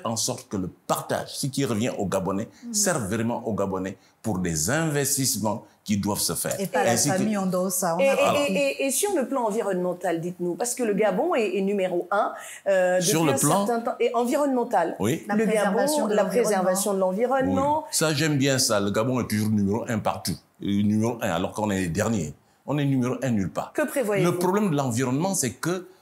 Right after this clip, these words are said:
Speaker 1: on a été doté par la nature.
Speaker 2: Hmm.
Speaker 1: Et de ce point de vue, on a,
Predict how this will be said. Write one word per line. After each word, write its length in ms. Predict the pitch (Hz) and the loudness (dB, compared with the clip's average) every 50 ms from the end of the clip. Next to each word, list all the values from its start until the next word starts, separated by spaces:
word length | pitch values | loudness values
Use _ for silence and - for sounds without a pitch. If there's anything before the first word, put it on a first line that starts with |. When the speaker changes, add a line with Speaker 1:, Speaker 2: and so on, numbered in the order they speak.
| _ _ | _ _
Speaker 1:
on 160 | - 185 180 | -2 0 0
a 60 | 170 | 0
été 240 | 143 120 - - 175 | 0 -2 0 0 0
doté 460 | 143 113 98 92 101 104 104 - 120 - | 0 2 2 2 2 0 0 -2 -4 -2
par 220 | - - - 101 | -2 -4 -2 0
la 120 | 101 95 | 0 0
nature. 380 | 92 87 85 - - 160 - 175 - _ - | 0 -2 -4 -4 -6 -8 -8 -12 -18 _ -12
Speaker 2:
Hmm. 140 | 240 233 190 156 147 - - _ | -10 -10 -10 -10 -12 -18 -4 _
Speaker 1:
Et 180 | 160 151 151 156 | -2 0 2 2
de 220 | 135 135 175 208 | 2 2 2 2
ce 140 | 190 - 175 | 2 2 0
point 320 | 175 - - 143 147 143 147 | 0 -2 -2 -2 -2 0 0
de 100 | 156 151 | 0 0
vue, 280 | 170 190 202 196 202 - - - - - _ _ - | 0 0 0 -2 -4 -10 -20 -20 -20 -20 _ _ 0
on 460 | 202 202 202 208 208 202 196 190 185 | 2 2 4 2 2 2 0 2 2
a, 220 | 180 180 175 - | 0 0 0 -4